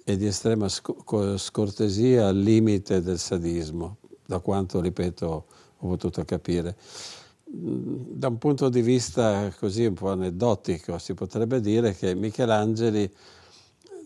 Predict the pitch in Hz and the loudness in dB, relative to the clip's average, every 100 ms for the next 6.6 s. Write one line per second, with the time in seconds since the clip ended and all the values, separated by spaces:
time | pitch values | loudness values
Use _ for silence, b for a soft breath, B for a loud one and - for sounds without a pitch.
0 | - 101 95 95 98 98 101 113 107 104 | -8 -4 -2 -4 -4 -4 -6 -4 0 2
1 | 117 104 92 123 107 110 107 107 107 95 | 2 0 0 0 2 2 2 2 0 -2
2 | 101 101 - 104 107 113 104 b b b | -4 -4 0 2 2 0 -2 b b b
3 | 104 110 113 117 101 98 101 - 107 92 | 0 2 2 2 2 0 -2 0 0 2
4 | 101 104 107 98 95 98 - 82 95 92 | 2 2 2 2 4 2 -2 -2 0 0
5 | 85 87 - 80 80 76 87 - _ b | 0 -2 -2 -4 -2 -4 -8 -10 _ b
6 | b b 131 117 101 | b b 4 6 6